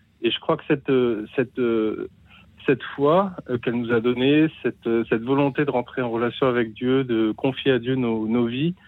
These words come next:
ça nous, moi, personnellement, mes cousins aussi, je crois, même s'ils sont pas restés pratiquants, mais beaucoup ont témoigné que mamie leur avait beaucoup apporté. Et moi, ce que, je,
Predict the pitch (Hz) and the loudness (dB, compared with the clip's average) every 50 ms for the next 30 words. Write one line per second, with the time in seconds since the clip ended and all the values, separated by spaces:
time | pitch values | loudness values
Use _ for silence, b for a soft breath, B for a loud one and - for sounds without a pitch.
0 | B B B B B - - - 135 127 120 123 120 120 120 113 107 120 135 123 | B B B B B -20 -2 0 2 2 4 2 2 0 0 -2 0 -2 -2 -2
1 | 127 131 135 - 139 - - 139 127 127 139 147 139 113 127 127 127 131 131 - | -2 -4 -4 -4 -4 -2 0 0 2 2 2 2 2 0 0 0 0 0 0 -2
2 | - 165 185 180 165 151 - 175 165 151 - - - 135 127 120 123 123 120 - | 0 2 2 2 2 0 -2 -2 -2 -4 -4 -2 0 0 2 2 0 -2 -2 -6
3 | - 127 - - 123 131 139 139 135 - - 139 - - 131 131 - 131 - - | -10 -12 -10 -4 -2 0 0 0 -2 -2 -6 -8 -8 -8 -10 -8 -8 -4 -2 0
4 | 151 165 180 B B B B B B B B B - 120 123 127 127 135 143 139 | 0 0 -2 B B B B B B B B B -2 2 2 2 2 2 -2 -2
5 | - 190 190 180 151 131 131 - 143 135 135 131 139 147 156 151 - 135 123 120 | 0 2 2 4 4 2 2 2 0 2 2 2 2 2 0 2 2 2 2 2
6 | 120 120 123 135 143 151 135 127 113 120 117 113 120 120 113 113 120 120 - 151 | 2 0 0 0 0 0 0 0 2 2 2 2 2 2 2 0 -2 -2 0 -2
7 | 139 - - - - - - 139 156 165 b b b b _ _ _ _ _ _ | -2 -2 -6 -14 -6 -2 2 2 2 0 b b b b _ _ _ _ _ _
8 | _ _ - 117 120 120 123 135 147 143 139 - - - 135 127 127 131 127 123 | _ _ -2 0 2 4 4 4 2 0 -2 -6 -4 0 2 2 4 4 4 2
9 | 123 113 123 - - | 2 0 -2 -6 -8